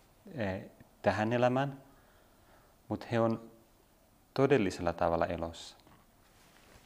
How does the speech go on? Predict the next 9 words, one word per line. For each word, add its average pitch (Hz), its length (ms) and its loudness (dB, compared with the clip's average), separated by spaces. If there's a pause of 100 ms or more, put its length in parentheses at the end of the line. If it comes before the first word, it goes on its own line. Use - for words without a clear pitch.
(120)
Yhden 101 160 2
ystävän 92 340 4
kanssa 92 260 0 (680)
hiljattain 90 320 4
puhuttiin 90 440 -4
siitä, 85 280 -6
se, 87 260 -6
niin 101 120 -6
kun, 90 300 -6